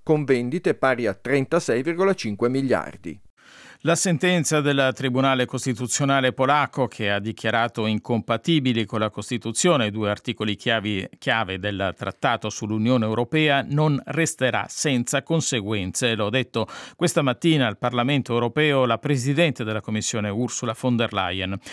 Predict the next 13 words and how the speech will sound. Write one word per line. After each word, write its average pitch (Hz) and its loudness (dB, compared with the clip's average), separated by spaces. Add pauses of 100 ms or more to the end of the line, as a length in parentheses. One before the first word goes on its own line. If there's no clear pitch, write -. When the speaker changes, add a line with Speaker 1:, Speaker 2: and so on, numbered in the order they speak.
(200)
Speaker 2:
Il 123 -8
Premier 113 0
polacco 117 0
Tadeusz 110 -2
Morawiecki, 120 0
presente 104 -6
al 98 -4
dibattito, 143 -2
denuncia 123 0
invece 113 -2
il 98 -2
ricatto 123 -6
dell'Unione 139 -2